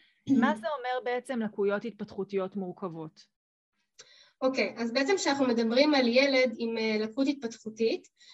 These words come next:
Speaker 2: אז הכוונה היא בעצם לב-, לפגיעה ביותר מתחום התפתחות אחד שהוא אינו תואם את גילו הכרונולוגי. אה, קשיים התפתחותיים עשויים להתבטא בתחום התקשורת, המשחק, במוטוריקה עדינה, הגסה,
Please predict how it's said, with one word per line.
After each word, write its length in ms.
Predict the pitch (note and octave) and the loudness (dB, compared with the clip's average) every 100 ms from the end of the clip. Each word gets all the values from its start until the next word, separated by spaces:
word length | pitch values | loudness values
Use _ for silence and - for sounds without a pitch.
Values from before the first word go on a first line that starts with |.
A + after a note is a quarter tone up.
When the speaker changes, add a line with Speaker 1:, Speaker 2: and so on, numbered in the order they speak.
| - - | -20 -8
Speaker 2:
אז 160 | A#3 | -4
הכוונה 400 | A3+ A3 A3 A#3+ | -4 -2 -2 2
היא 140 | C#4+ E4+ | 2 4
בעצם 300 | D4 D4 E4 | 2 2 4
לב-, 420 | C4+ G#3+ A3 - | 4 4 0 0
לפגיעה 500 | A#3 A3 G3+ A3+ C4 C#4 | 2 2 4 4 6 8
ביותר 340 | B3+ A3+ D#4+ E4+ | 6 6 2 2
מתחום 340 | D4 C4+ - D4 | 2 0 2 2
התפתחות 500 | D4+ A#3 A3+ C4 B3+ | 2 -4 -6 -2 -2
אחד 180 | - G4 A#4+ | -2 -2 -2
שהוא 200 | - C4 | 4 4
אינו 220 | B3 D4+ | 6 2
תואם 280 | D4 C4+ D4 | 4 4 4
את 80 | |
גילו 240 | A#3 A#3+ B3 | 2 0 0
הכרונולוגי. 840 | B3+ - A3+ A3 G#3+ G3+ F#3+ F#3 - _ _ _ - _ _ - | -2 -2 0 4 2 2 -6 -14 -14 _ _ _ -20 _ _ -2
אה, 300 | A3+ A3+ A3+ | 2 2 2
קשיים 260 | A3 C#4+ D#4 | 2 4 4
התפתחותיים 880 | F#4 C#4+ C4+ C4+ B3+ C4+ E4+ E4 D4+ | 4 0 -4 -2 0 0 0 2 0
עשויים 300 | C#4 C#4+ D4+ | 0 0 2
להתבטא 440 | D4+ A3+ A#3+ C#4 | 2 0 0 0
בתחום 340 | A#3 A3 C4+ C4 | 0 0 0 2
התקשורת, 920 | C4 - - B3 A#3+ A3+ A3 G#3+ - | 2 -2 -6 -2 0 0 0 -4 -4
המשחק, 680 | A#3+ B3 - - - A#3+ G#3+ A3 | -2 -2 -4 -6 0 2 0 -2
במוטוריקה 680 | A3 A3 A3 A#3 B3+ C4+ B3 | -2 0 0 -2 -2 0 -2
עדינה, 580 | A3+ B3 A#3+ A3+ G3 F#3+ | 0 0 0 0 0 -4
הגסה, 540 | A3+ A3+ A3+ - A#3 | -6 -4 -6 -2 -2